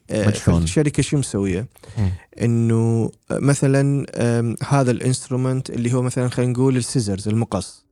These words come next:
Speaker 2: إيه.
Speaker 1: آم، هذا بيه ten lives. ام-، programmed إنه يستخدم عشر مرات فقط.
Speaker 2: إيه،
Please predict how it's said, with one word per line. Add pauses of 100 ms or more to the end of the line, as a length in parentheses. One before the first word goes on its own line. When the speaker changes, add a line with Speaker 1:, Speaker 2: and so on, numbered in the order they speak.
Speaker 2:
إيه. (720)
Speaker 1:
آم، (200)
هذا
بيه
ten
lives. (320)
ام-، (360)
programmed
إنه
يستخدم
عشر
مرات
فقط. (340)
Speaker 2:
إيه،